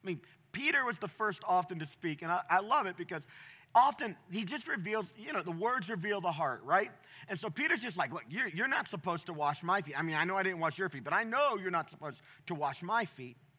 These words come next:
And Jesus replied, "You do not realize now what I am doing, but later you're gonna understand it."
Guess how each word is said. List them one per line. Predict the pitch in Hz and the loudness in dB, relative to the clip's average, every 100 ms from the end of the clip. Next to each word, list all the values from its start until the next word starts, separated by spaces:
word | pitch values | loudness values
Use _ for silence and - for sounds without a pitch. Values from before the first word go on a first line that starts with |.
| _ _ _ _ _ _ _ _ | _ _ _ _ _ _ _ _
And | 190 160 | -6 0
Jesus | 196 180 156 | 0 -2 -8
replied, | 196 - 170 156 | -8 0 2 2
"You | 208 | -2
do | 262 | 2
not | 254 214 | 2 2
realize | 226 226 175 165 156 | 2 4 6 4 -2
now | 175 175 175 | 0 2 2
what | 175 175 170 | 0 0 0
I | 170 | -2
am | 160 | -4
doing, | 131 165 156 131 | -4 -4 -4 -8
but | 151 | -10
later | 151 190 254 233 | -4 -2 -2 -4
you're | 160 160 | -4 -4
gonna | 156 143 | -4 -6
understand | 143 135 - 131 131 | -10 -12 -12 -12 -10
it." | 165 | -10